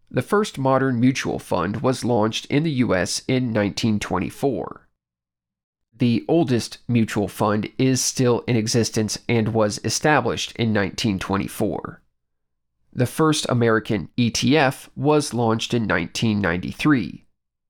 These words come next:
There were a hundred and two E T Fs in two thousand two, one thousand in two thousand nine, and seven thousand E T Fs in twenty twenty. Mutual funds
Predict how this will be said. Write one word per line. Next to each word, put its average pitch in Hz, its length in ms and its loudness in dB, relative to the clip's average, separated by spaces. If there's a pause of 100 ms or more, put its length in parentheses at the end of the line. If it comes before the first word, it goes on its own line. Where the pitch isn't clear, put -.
(240)
There 165 220 2
were 135 440 2
a 113 80 0
hundred 160 320 2
and 131 140 0
two 139 340 2
E 127 160 2
T 120 240 2
Fs - 240 0
in 113 160 -2
two 117 180 0
thousand 80 420 -2
two, 151 380 4 (420)
one 113 300 -2
thousand 117 580 0 (100)
in 107 180 -2
two 107 180 0
thousand 90 420 -2
nine, 127 380 0 (360)
and 135 340 0
seven 131 420 0
thousand 95 540 -2
E 120 120 2
T 113 240 0
Fs - 340 -2
in 123 180 0
twenty 101 400 -6
twenty. - 540 -4 (1300)
Mutual 160 540 2
funds 117 560 -2